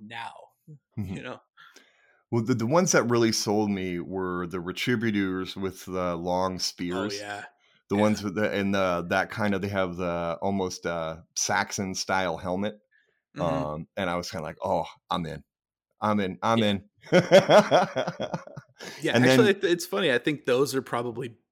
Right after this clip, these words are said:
Speaker 1: the better models in that early set, too.
Speaker 2: Agreed.
Speaker 1: Yeah.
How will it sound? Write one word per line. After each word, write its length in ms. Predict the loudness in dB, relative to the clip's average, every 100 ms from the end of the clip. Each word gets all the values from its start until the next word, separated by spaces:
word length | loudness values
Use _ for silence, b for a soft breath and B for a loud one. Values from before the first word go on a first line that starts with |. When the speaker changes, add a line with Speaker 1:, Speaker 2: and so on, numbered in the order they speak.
| -6
Speaker 1:
the 80 | -6
better 600 | -4 -2 2 0 -2 _ _ -14
models 440 | -12 -8 -8 -8
in 120 | -8
that 160 | -10 -12
early 500 | -12 -12 -12 -16 -20 -20 -12
set, 400 | -8 -8 -10 -10
too. 180 | -6 -4
Speaker 2:
Agreed. 320 | 0 2 2
Speaker 1:
Yeah. 160 | -2